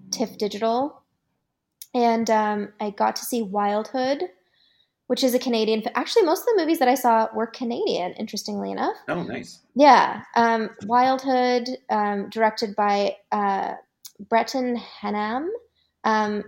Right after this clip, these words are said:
Speaker 1: who is a Two-Spirit Mi'kmaq filmmaker. And it's a coming of age about, um, this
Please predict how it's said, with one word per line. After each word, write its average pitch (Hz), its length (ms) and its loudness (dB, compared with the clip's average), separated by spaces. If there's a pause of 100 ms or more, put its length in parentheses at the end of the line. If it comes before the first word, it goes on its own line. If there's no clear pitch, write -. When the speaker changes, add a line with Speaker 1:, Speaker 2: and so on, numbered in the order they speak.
(140)
Speaker 1:
who 214 220 0 (120)
is 208 280 -4
a 208 140 -2
Two-Spirit 214 600 -2
Mi'kmaq 233 380 -4
filmmaker. 262 640 -2 (360)
And 220 220 0
it's - 140 -4
a 247 40 -2
coming 254 300 0
of 233 100 0
age 202 600 -2 (100)
about, 202 600 0
um, 202 540 -2
this - 360 -6